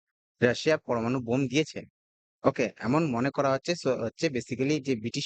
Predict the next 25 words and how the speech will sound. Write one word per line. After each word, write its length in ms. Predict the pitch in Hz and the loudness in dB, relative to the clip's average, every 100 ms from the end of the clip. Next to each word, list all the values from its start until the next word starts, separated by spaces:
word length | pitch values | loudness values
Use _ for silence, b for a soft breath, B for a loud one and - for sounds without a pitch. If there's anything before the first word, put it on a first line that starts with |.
| 143 | -2
মিডিয়াগুলো 400 | 120 127 117 120 | 2 2 2 0
রয়েছে 300 | 113 113 - 214 B B _ | 0 -2 -4 -8 B B _
কিংবা 200 | 139 139 | 4 4
ইউরোপিয়ান 420 | 123 127 135 165 156 | 4 2 2 2 2
মিডিয়াগুলো 400 | 131 131 127 123 | 2 2 2 2
রয়েছে, 200 | 123 - | 0 -2
আমেরিকান 380 | 127 123 127 135 | -2 -2 0 0
মিডিয়াগুলো 320 | 127 123 120 | 2 2 2
রয়েছে, 140 | 127 160 | 0 0
তারা 140 | 139 | 0
পুরোপুরিভাবে 580 | - 156 165 160 156 151 | 2 2 2 2 2 2
কিন্তু 220 | 143 156 220 - B B - | 0 0 -2 -2 B B 0
একটা 240 | 120 170 | 2 2
ভয়ের 360 | 139 101 135 147 | 0 -2 0 0
মধ্যে 240 | 143 123 | 0 0
রয়েছে 260 | 113 117 165 | 0 0 0
যে 100 | 170 | -2
পুরোপুরিভাবে 580 | - 156 156 160 160 160 | 0 0 0 2 2 2
পেপার, 280 | - 139 139 135 | 0 0 0 0
পেপারের 360 | 143 135 139 | 2 2 2
মধ্যে 200 | 139 139 - | 0 -2 -2
পুরোপুরিভাবে 460 | 147 135 139 143 | -2 0 0 2
লেখা 260 | 131 117 - | 2 0 0
হচ্ছে 220 | 117 - 131 | -2 -2 -2
কিন্তু 240 | 131 | 0